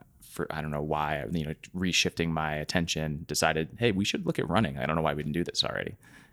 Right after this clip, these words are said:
And then in that one session, we identified something that they were doing unintentionally, intentionally, <laughs> if you will, uh, that was sort of sabotaging, and then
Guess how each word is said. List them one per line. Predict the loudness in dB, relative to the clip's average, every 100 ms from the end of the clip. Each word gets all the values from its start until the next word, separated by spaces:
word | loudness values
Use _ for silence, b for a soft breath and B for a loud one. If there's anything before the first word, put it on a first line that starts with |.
| -2
And | 0 2 2
then | 2 2 0 -2
in | 2 6
that | 6 8
one | 6
session, | 8 6 6
we | 2
identified | 0 0 0 0
something | 0 0 0
that | -2 -2 0
they | 2
were | 2 -2
doing | -2 0 0 -2 -6 b b b b 4
unintentionally, | 6 4 2 2 2 2 2 0 -2 -6
intentionally, | -8 0 0 0 -2 0 4 4
<laughs> | 2
if | -2 -2
you |
will, | -4 -6 B B B B 0
uh, | 2 4
that | 2
was | 4
sort | 4
of | 6
sabotaging, | 8 6 8 4 4 -4 -6
and | -4
then | -2 -2 -6